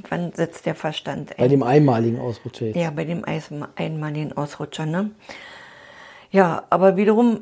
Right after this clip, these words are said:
Speaker 1: äh, zeigt uns aber auch, dass die Beziehung in der Ehe Schwäche, Schwächen hatte. Ich nehme nicht den, den Casanova Nimeter aus, ne, weil der
Speaker 2: Ja.
Speaker 1: ist notorisch krank, ne, du, <laughs> wie auch immer. Es geht ja um, um die, ne, die Männer, die sonst, oder Frauen, die sonst eigentlich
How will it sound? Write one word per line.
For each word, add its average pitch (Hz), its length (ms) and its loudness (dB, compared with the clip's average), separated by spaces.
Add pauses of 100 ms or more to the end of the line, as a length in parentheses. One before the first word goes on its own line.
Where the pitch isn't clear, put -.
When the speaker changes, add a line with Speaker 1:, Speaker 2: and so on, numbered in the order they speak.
Speaker 1:
äh, 185 180 4
zeigt 175 400 0
uns 240 180 0
aber 226 320 0
auch, - 120 -4
dass 185 300 -4
die 196 100 -4
Beziehung 208 520 -4
in 170 200 -4
der 165 180 -6
Ehe 165 280 -4
Schwäche, 196 560 -4 (120)
Schwächen 220 480 -2
hatte. 151 320 -8 (460)
Ich 185 140 -2
nehme 233 220 4
nicht 240 280 -2
den, 214 160 4
den 214 160 4
Casanova 202 500 6
Nimeter 180 480 0
aus, 151 260 -2
ne, 196 180 0
weil 180 120 0
der 170 180 2
Speaker 2:
Ja. - 60 0
Speaker 1:
ist - 140 -6
notorisch 170 580 -2 (340)
krank, 156 380 -4
ne, 196 180 2
du, - 180 -6 (160)
<laughs> - 140 0
wie 190 200 0
auch - 120 -2
immer. 156 240 -2 (400)
Es 175 160 -4
geht 214 200 0
ja 214 80 6
um, 185 360 0 (540)
um 185 180 0
die, 202 260 -4 (200)
ne, 202 200 0
die 240 140 -10
Männer, 196 400 2
die 202 140 -2
sonst, 202 340 -2
oder 175 180 0
Frauen, 180 380 0
die 190 120 -2
sonst 202 360 -2
eigentlich 165 340 -6